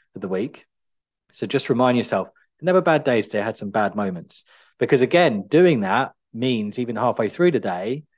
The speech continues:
that just 'cause you've had a bad start to the morning or a bad moment doesn't need to be a bad day. There is no science to say, "Well, this happened now, so this must be the case." Or just because this hour was terrible or this call or this meeting,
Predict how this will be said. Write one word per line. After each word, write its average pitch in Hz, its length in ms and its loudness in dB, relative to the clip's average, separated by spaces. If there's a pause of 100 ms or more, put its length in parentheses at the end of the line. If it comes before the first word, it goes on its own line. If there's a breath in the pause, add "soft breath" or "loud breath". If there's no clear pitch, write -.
(200)
that 120 200 -2
just 156 160 -2
'cause 156 140 0
you've 160 80 2
had 135 140 4
a 117 40 4
bad 117 300 2
start 113 280 0
to - 100 -20
the 113 80 -8
morning 110 400 -2
or 104 60 -6
a 101 40 -8
bad 113 220 -2
moment 120 260 -4
doesn't 127 200 -10
need 127 180 -8
to - 60 -20
be 117 120 -2
a 110 60 -4
bad 110 240 -4
day. 123 320 0 (260)
There 117 120 0
is 120 120 2
no 120 200 2
science 120 560 -4
to - 100 -18
say, 101 240 -2
"Well, 101 160 -4
this 147 160 -2
happened 107 320 -6
now, 107 220 -2
so - 140 -14
this 110 240 -10
must 110 200 -10
be 101 100 -8
the 92 80 -12
case." - 520 -10 (500 soft breath)
Or 107 80 0
just 120 180 -2
because 110 440 -2
this 123 260 0
hour 95 260 0
was 92 160 -8
terrible 95 360 -4
or 92 100 -6
this 120 180 -4
call 104 340 -6
or 92 60 -6
this 104 240 -8
meeting, 98 560 -8